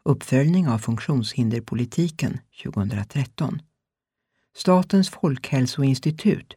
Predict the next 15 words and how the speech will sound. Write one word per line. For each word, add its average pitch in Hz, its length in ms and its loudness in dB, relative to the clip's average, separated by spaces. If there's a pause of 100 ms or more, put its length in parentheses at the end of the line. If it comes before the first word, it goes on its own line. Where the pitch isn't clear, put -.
(140)
tjugohundratolv. 123 960 -2 (640)
Hälsa 165 540 2
och 190 140 2
välfärd 185 520 2
hos 190 260 -2
barn 156 400 2
och - 160 0
unga 117 320 2
med 117 200 0
funktionsnedsättning. 113 1300 -2 (520)
A 147 320 2
tjugohundratolv 127 960 0 (340)
nummer 110 320 0
noll 127 400 -2
två. 135 320 -4